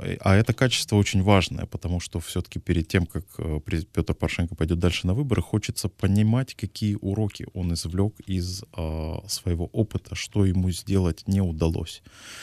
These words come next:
И я бы ож-, я ожидал, на самом деле, и ожидаю того, что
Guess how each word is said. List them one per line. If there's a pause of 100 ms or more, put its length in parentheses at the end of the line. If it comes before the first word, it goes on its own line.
(680)
И
я
бы
ож-,
я
ожидал, (100)
на
самом
деле,
и
ожидаю
того,
что